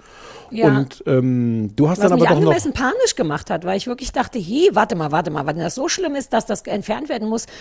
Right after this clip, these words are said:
Speaker 1: muss ich das gucken?“ Und hab dann aber auf Twitter, weil, weil Twitter ist wirklich nach wie vor mein Lieblingsmedium, auch wenn ich dann nicht mehr so viel schreibe, aber bei Twitter kann man immer sagen, „Entschuldigung, ich habe eine Frage.“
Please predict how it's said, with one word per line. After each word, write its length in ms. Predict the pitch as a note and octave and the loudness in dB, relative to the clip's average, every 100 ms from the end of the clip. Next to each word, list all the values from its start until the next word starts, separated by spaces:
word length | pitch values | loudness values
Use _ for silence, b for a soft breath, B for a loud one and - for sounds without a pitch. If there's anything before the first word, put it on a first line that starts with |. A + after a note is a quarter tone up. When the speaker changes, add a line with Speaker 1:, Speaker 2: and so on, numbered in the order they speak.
| B B | B B
Speaker 1:
muss 300 | - C4 F4+ | 4 6 6
ich 100 | F4 | 2
das 240 | - - - | 0 -8 -6
gucken?“ 260 | D#4+ - | -10 -6
Und 140 | A3+ G#3+ | -2 0
hab 160 | A3+ | 0
dann 160 | - A#3 | 0 -2
aber 220 | G#3+ G#3+ | 2 2
auf 140 | - - | 2 -2
Twitter, 500 | - G#4+ B4 F3 F#3+ | 0 0 2 0 2
weil, 200 | F#3+ - | -2 -2
weil 100 | A3 | -8
Twitter 340 | - F4 - | -6 -6 -4
ist 220 | E4 A#3 B3+ | -4 -2 0
wirklich 260 | G4 - | 0 -2
nach 260 | B3 C#4 - | -2 -4 -4
wie 60 | C#4 | -6
vor 180 | B3+ | -4
mein 180 | A3 G#3+ | -4 -2
Lieblingsmedium, 720 | B3+ D#4 E4 D4+ C4+ G3 E3+ | -2 -2 -6 -4 -4 -2 -2
auch 160 | E3 G3+ | -2 -4
wenn 140 | A#3+ | -6
ich 80 | B3 | -6
dann 160 | C#4 B3+ | -4 -4
nicht 120 | - | -4
mehr 140 | C#4 | -6
so 80 | B3+ | -8
viel 220 | - C#4 | -6 -6
schreibe, 360 | - C#4+ D4+ C4 | -6 -4 -2 -2
aber 220 | G#3 A3+ | -2 -2
bei 140 | A3 A3 | -4 -6
Twitter 260 | C#4+ - | -8 -10
kann 160 | - B3+ | -6 -4
man 140 | B3+ | -2
immer 160 | C4+ D4+ | -4 -4
sagen, 180 | C4 B3 | -6 -6
„Entschuldigung, 480 | A#3+ C4 A3+ A3+ | -8 -6 -6 -6
ich 120 | A3+ B3+ | -6 -8
habe 120 | B3+ | -10
eine 140 | C4 | -10
Frage.“ 340 | - B3+ B3+ | -6 -4 -4